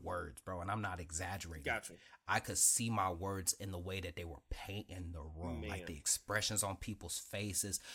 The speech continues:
Speaker 1: the way the room lit up. It was so crazy to see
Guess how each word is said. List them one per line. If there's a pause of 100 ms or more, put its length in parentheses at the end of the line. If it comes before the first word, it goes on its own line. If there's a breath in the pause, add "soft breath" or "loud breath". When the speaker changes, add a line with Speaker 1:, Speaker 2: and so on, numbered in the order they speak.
(120)
Speaker 1:
the
way
the
room
lit
up. (360 loud breath)
It
was
so
crazy
to
see